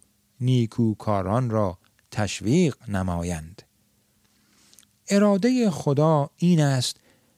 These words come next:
که شما با اعمال نیک خود جلوی سخنان جاهلانه مردمان احمق را بگیرید، مثل افرادی که کاملاً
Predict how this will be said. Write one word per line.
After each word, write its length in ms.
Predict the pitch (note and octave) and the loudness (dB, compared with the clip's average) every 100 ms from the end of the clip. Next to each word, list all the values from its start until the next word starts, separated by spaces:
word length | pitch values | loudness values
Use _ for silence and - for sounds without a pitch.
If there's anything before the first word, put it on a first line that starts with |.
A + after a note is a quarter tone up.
| _ - | _ -4
که 120 | G3 | -2
شما 500 | - F#3+ A3 A3+ G#3 _ C#3+ | 0 2 2 0 -4 _ -4
با 400 | B2+ D#3 C#3+ - _ | 2 4 2 0 _
اعمال 720 | D#3 D#3+ D3 D3 F#3 F3+ E3 C#3 | -2 -2 0 0 0 2 2 0
نیک 500 | C3 F#3 A#3+ - D#3 | 2 2 2 0 -2
خود 420 | - C3+ A#2+ - _ _ _ _ _ - | 2 2 0 -4 _ _ _ _ _ -8
جلوی 580 | A#2+ D3+ F3 G#3+ G#3+ G3+ | 0 2 4 4 2 0
سخنان 960 | - - D3 - C#3+ C#3+ E3+ E3+ D#3 A#2+ | -2 -2 -2 0 0 2 2 2 0 -2
جاهلانه 1000 | A2+ C3 B2+ A#2+ C3 B2+ A#2 A#2+ F3 E3 | 0 4 4 4 2 2 2 2 2 2
مردمان 920 | C3 A#2 A#2 A2 G#2+ A2+ C#3 F#3 E3+ | -2 -4 -2 -2 -4 -2 0 2 2
احمق 580 | B2+ G#2 F#2 B2+ C#3 A2+ | 0 -4 -2 -2 -2 0
را 320 | A#2 G2 F2+ - | 0 0 -2 -2
بگیرید، 720 | D3+ F3+ C3 E2+ E2+ E2 - - _ _ _ _ _ _ _ _ _ - | 0 2 2 0 -6 -12 -20 -20 _ _ _ _ _ _ _ _ _ -10
مثل 440 | F#2 A2 - C3+ A2+ - - - _ - | -6 -2 2 2 0 -6 -20 -20 _ -4
افرادی 600 | C3+ - D3+ D#3 D3 D3 | -2 0 0 0 0 -2
که 240 | - C#3+ - | 0 0 -2
کاملاً 680 | - E3 E3 E3+ F3 A3+ | -10 -4 0 2 2 2